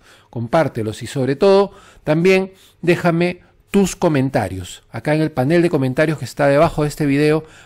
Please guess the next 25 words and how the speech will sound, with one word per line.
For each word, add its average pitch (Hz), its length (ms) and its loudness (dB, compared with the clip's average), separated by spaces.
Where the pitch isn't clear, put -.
ahí 135 100 -4
puedes 143 260 -2
escribir 143 380 2
el 156 80 0
comentario 147 400 -2
que 139 140 -2
quieras 156 380 -2
o 180 100 2
la 185 140 4
consulta 156 420 0
que 139 160 -4
quieras. 104 460 -6
Siempre 185 320 0
estoy 170 260 0
yo 170 140 2
pendiente 156 680 0
de 156 180 -2
lo 156 100 0
que 156 100 -6
ustedes 147 380 -2
están 131 280 -8
comentando 147 640 0
o - 20 2
están 123 280 -6
consultando. 110 720 -10